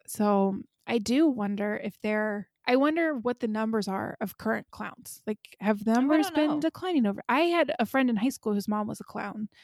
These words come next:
Speaker 2: Oh, really?
Speaker 1: Yeah, super. I loved her mom. Her mom was great, but she would dress up as a clown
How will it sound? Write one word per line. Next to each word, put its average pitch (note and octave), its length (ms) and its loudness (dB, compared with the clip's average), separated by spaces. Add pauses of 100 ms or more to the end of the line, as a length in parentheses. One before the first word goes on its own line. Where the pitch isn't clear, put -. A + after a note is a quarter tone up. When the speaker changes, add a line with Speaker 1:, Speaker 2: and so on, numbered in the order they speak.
(220)
Speaker 2:
Oh, A#3+ 100 -6
really? A3 260 -6 (240)
Speaker 1:
Yeah, A3 360 0
super. - 460 0
I A3+ 80 0
loved A#3 280 0
her G#3 80 -4
mom. G#3 180 -8
Her A#3 100 0
mom A#3+ 140 4
was G#3+ 120 -2
great, - 260 -6
but G#3+ 100 -2
she - 140 -2
would C#4 140 -2
dress G3 220 -6
up G#3+ 120 -8
as A3 140 -2
a C4 60 -2
clown A#3+ 540 -4